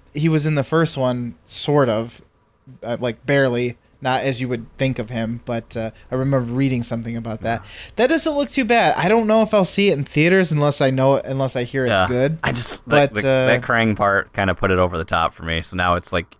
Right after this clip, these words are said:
Speaker 2: it's, it's, it's borderline for me. But the problem
Speaker 1: "I'm
Speaker 2: is,
Speaker 1: going to
Speaker 2: it's
Speaker 1: kill the turtles!"
Speaker 2: I'd have to probably,
Speaker 1: <laughs>
Speaker 2: I'd probably have to go see it with Matt because, you know,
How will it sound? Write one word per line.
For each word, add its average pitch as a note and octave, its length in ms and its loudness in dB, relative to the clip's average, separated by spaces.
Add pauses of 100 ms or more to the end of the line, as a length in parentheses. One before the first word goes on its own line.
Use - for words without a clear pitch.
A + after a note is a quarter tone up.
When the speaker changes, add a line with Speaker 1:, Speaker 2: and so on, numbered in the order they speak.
Speaker 2:
it's, - 460 -4
it's, - 220 -4 (240)
it's G#2+ 180 -4
borderline F2+ 640 2
for F#2 120 -8
me. E2+ 260 -8 (480)
But G2 100 -6
the - 60 -12
problem - 340 4
Speaker 1:
"I'm G#3 60 4
Speaker 2:
is, G2+ 80 4
Speaker 1:
going F#3+ 220 4
to - 60 2
Speaker 2:
it's - 100 -10
Speaker 1:
kill D#4+ 280 2
the A#4 160 -2 (120)
turtles!" G3 1400 2
Speaker 2:
I'd A2 140 0
have A2+ 180 0
to A2 80 -2
probably, G2+ 580 4
Speaker 1:
<laughs> - 40 -14
Speaker 2:
I'd G2 120 0
probably A2+ 160 2
have G2 80 0
to F#2 60 -14
go F#2+ 100 -2
see G2 160 -4
it E2+ 40 0
with E2 120 -4
Matt E2+ 380 -2 (100)
because, E2+ 560 -10
you F2 120 -10
know, E2 120 -6